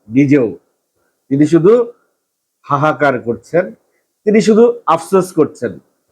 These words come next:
আফসোস করে বলছেন যে তিনি প্রতিবার প্র-, তার প্রত্যেকটা সিনেমায় একটা হাইপ তৈরি করার চেষ্টা করে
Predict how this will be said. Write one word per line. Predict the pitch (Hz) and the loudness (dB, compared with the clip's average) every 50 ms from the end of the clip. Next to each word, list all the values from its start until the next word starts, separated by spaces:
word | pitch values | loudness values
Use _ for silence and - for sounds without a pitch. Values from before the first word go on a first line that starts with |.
| _ _ _ - | _ _ _ -6
আফসোস | 120 131 - - 160 156 - | -6 -6 -4 -4 -6 -6 -2
করে | - 151 139 131 | 0 2 2 2
বলছেন | 123 139 151 151 - 190 208 208 202 _ _ _ _ _ _ _ _ _ _ | 2 2 0 0 2 0 0 0 -2 _ _ _ _ _ _ _ _ _ _
যে | 101 110 139 165 185 214 - - _ _ _ _ _ - | -2 0 2 2 2 0 -2 -6 _ _ _ _ _ -2
তিনি | 196 208 214 196 147 113 - - _ | 0 2 2 2 2 0 -2 -6 _
প্রতিবার | - 220 185 247 247 - 165 139 107 80 - _ _ _ _ _ _ _ _ _ _ _ _ _ _ _ - | -4 0 0 2 2 2 2 0 -2 -4 -12 _ _ _ _ _ _ _ _ _ _ _ _ _ _ _ -4
প্র-, | 160 175 175 | -4 -4 -2
তার | 175 170 156 135 | -2 -2 -2 0
প্রত্যেকটা | 208 - - _ _ - 240 214 - 240 214 | -4 -6 -6 _ _ -4 -4 -2 0 0 -2
সিনেমায় | - 196 185 165 160 135 123 110 98 85 - _ _ - | 0 0 0 0 0 0 0 -4 -6 -6 -12 _ _ -20
একটা | - - - 180 196 220 247 - _ _ _ _ _ - | -20 -10 -4 -4 -4 -4 -4 -10 _ _ _ _ _ -14
হাইপ | - - 151 180 202 208 208 - - | -6 -2 0 2 2 2 0 -4 -4
তৈরি | - 175 165 156 131 | -2 0 0 0 0
করার | 139 135 123 113 117 - | -2 -2 -4 -4 -8 -12
চেষ্টা | 104 - - 107 | -18 -16 -16 -16
করে | 87 98 92 92 | -12 -12 -12 -12